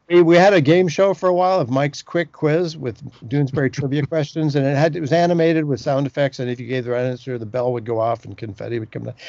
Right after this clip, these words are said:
Speaker 1: You know, just fun stuff. Or there was a Duke, Ask Duke,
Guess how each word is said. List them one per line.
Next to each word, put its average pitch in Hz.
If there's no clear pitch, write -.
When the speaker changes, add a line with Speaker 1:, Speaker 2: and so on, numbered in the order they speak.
Speaker 1:
You 175
know, -
just 160
fun 151
stuff. -
Or 131
there 135
was 120
a 120
Duke, 135
Ask 147
Duke, 139